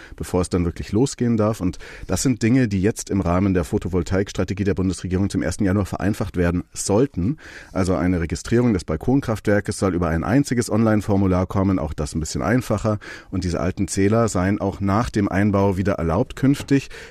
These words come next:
bis sie dann schnellstmöglich getauscht werden sollen. Die haben einen entscheidenden Vorteil, die alten Zähler mit diesem Rad, das sich dreht. Das dreht sich nämlich rückwärts, wenn man, ähm, Strom einspeist über sein Salon, äh, Balkonkraftwerk und dann spart man somit bares Geld.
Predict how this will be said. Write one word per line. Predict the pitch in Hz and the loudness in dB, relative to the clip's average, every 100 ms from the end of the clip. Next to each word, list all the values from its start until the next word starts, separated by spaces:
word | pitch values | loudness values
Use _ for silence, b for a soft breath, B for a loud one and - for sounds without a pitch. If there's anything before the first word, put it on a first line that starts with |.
| - | -2
bis | 113 | 0
sie | 117 | 2
dann | 95 92 | 2 0
schnellstmöglich | - 95 90 90 82 82 | 2 0 0 -2 -4 -6
getauscht | - 82 82 - | -4 -2 -4 -2
werden | 80 78 | -2 0
sollen. | 73 80 95 | -2 0 0
Die | 82 73 | 0 0
haben | 76 | 0
einen | - 85 | 0 0
entscheidenden | 73 85 92 90 95 87 | 0 -2 0 2 2 0
Vorteil, | - 107 - 90 | 0 0 2 0
die | - | 0
alten | 101 - 101 | -2 0 -2
Zähler | - 85 90 | 0 0 0
mit | 85 | -2
diesem | 78 76 | -4 -4
Rad, | 67 80 117 | -2 -2 -2
das | 76 - | -4 -8
sich | 76 | -10
dreht. | - 85 - - B B - - - - - | -4 -2 -2 -6 B B -20 -20 -20 -10 -6
Das | 78 | -4
dreht | 107 101 | -4 -2
sich | 101 | -2
nämlich | 98 95 | 0 0
rückwärts, | 104 - 85 - 78 | -2 -2 -2 -4 -2
wenn | 90 | 0
man, | 90 85 B B B | 0 -2 B B B
ähm, | 90 82 | -2 -2
Strom | - 101 107 | -2 2 2
einspeist | - 127 - 80 73 - | 4 2 0 -4 -4 -2
über | 87 | -2
sein | 80 82 | 0 -2
Salon, | 82 80 90 - - | -2 -2 -4 -6 -6
äh, | 87 | -4
Balkonkraftwerk | 85 82 - 104 101 - 98 - | -4 -4 -2 -2 -2 -2 -2 0
und | 87 | -2
dann | 85 | -2
spart | - 80 76 | -2 -4 -2
man | 85 78 - | -2 -2 -4
somit | 87 85 - | -2 -2 -2
bares | 76 78 78 - - | -4 -2 -2 -6 -6
Geld. | 80 87 139 | -2 0 0